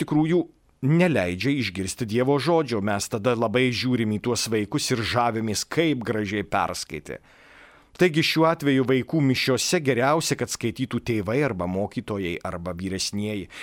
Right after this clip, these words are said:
tie, kurie tiesiogiai susiję su vaikų krikščionišku ugdymu.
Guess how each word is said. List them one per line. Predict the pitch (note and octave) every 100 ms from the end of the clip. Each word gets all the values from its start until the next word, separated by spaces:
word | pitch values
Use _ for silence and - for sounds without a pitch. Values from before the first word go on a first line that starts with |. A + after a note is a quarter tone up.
| - -
tie, | F3+
kurie | E3 D3+
tiesiogiai | D3 D3 C#3 - F#3+ D#3 C#3
susiję | - - - B2+
su | A2 - B2
vaikų | A2+ A2 C3 A#2+ -
krikščionišku | A#2 - - A#2 A2 - - A#2+
ugdymu. | G2 F2+ F2+